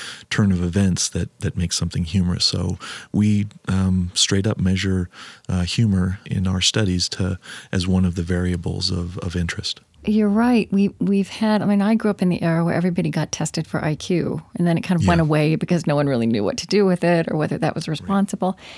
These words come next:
Speaker 2: um, or what it really measured, you know, what, what it mattered. And, uh, still, we, we, our kind of cultural vocabulary about intelligence, um,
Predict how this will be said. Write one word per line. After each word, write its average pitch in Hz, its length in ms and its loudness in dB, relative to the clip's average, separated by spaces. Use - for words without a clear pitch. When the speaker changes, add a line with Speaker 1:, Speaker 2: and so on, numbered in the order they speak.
Speaker 2:
um, 180 320 2
or 208 100 2
what 226 160 2
it 226 40 0
really 233 200 4
measured, 240 500 0
you 190 100 0
know, 170 120 2
what, 180 240 -2
what 185 160 0
it - 80 -2
mattered. 175 600 0
And, 165 260 0
uh, 156 220 0
still, 208 400 2
we, 185 320 2
we, 180 400 0
our 165 180 -2
kind - 180 -4
of 160 120 -4
cultural 190 560 -2
vocabulary 170 720 -2
about 151 180 -2
intelligence, 156 880 -2
um, 143 340 -6